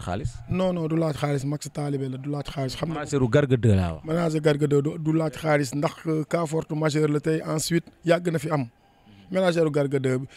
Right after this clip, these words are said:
Speaker 2: bi Eumeu Sène di gaañu, ñu ko, ñu koy, mu ñëw di ñu ko informer ci Modou Lo,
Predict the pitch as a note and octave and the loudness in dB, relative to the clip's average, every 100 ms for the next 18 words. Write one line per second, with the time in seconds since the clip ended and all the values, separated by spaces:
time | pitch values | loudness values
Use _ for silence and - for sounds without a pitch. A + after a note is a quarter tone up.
0 | - F3 G#3+ G3+ E3+ F3 D#3 D3+ D3+ C#3+ | -10 2 2 2 2 0 0 0 2 2
1 | C3+ D#3 E3 D#3+ D#3+ D3+ D#3+ D#3 D3 D3+ | 0 -2 -4 0 0 2 2 2 2 0
2 | D#3 D3+ C#3 C#3 C3 C3+ C3+ B2 A#2 | 2 2 2 0 -2 -2 -2 -2 -6